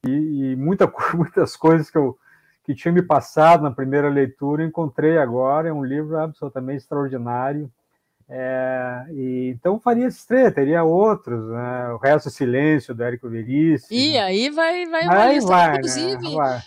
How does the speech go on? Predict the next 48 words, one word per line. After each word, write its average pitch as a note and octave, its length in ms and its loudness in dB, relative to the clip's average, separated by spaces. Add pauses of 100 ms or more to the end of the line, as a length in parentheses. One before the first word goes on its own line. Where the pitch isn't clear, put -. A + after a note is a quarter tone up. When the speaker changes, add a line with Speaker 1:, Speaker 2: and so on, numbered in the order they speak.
Speaker 2:
inclusive, D4 680 -6
vamos D4+ 280 -4
botar E4+ 300 -6
uma D4 180 -6
obriga A#3+ 380 -4
pro A3 160 -6
Rafa G#3 400 -4
aqui, A3 180 -12
pras A3+ 200 -8
pessoas A3 420 -4
irem A3+ 180 -4
nas A3 120 -10
nossas G#3 280 -8
redes G3 240 -8
sociais. G3+ 480 -2
O G#3 40 -4
Rafa A#3 360 0
vai B3+ 140 -4
nos A#3+ 140 -6
dar A#3 120 4
uma A#3+ 140 0
lista A#3+ 260 -8
dos A3+ 200 -4
dez B3 360 2
livros B3 320 -10
de A3 80 -18
Porto G#3+ 240 -12
Alegre G3 320 -8
bacanas F#3 580 -14
que G#3 100 -8
a F#3+ 40 -8
gente G3+ 200 -16
vai G#3+ 100 -4
publicar G#3 400 -8
nas G3+ 80 -10
nossas G3 300 -10
redes, F3 400 -10
né, D3+ 100 -14
pessoal? - 500 -12
Já B3 200 -2
está A#3 280 0
publicado, F3 520 -4
inclusive. E3 480 -14
Já G3 120 0
nos A3+ 160 -4
deu, A3 240 0
já B3+ 120 -6
publicamos. - 680 -10